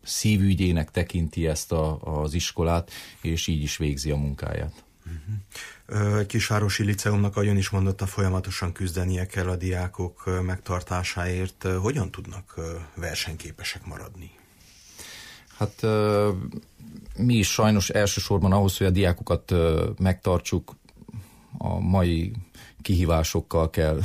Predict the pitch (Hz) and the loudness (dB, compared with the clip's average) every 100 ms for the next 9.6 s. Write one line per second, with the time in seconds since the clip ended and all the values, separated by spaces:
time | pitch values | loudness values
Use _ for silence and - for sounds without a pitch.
0 | - - - 90 82 78 80 80 78 76 | -4 -4 0 2 2 0 -2 -2 -4 -2
1 | 82 - - 101 98 87 82 76 80 78 | -4 -4 -2 0 2 0 0 -2 -4 -4
2 | 76 90 - 85 80 78 - - - - | -2 -2 0 0 2 0 -4 -18 -18 -18
3 | - - 92 82 80 - 78 78 80 87 | -14 0 2 4 2 2 0 2 2 2
4 | 80 82 - 80 80 80 - - - - | 2 0 -2 0 2 0 -2 -4 -4 -10
5 | _ - 90 80 80 73 80 76 - 92 | _ 0 2 2 0 0 0 -2 0 2
6 | 87 - 78 73 80 71 85 78 78 73 | 2 0 -2 0 -2 0 2 2 0 -2
7 | 82 - - 78 73 - - - - - | -2 -4 -2 -2 -2 -8 -20 -20 -20 -20
8 | - _ - 50 - - 80 87 87 82 | -20 _ -4 -2 -2 -4 -2 2 2 2
9 | - 82 78 82 78 76 | 0 0 0 0 0 0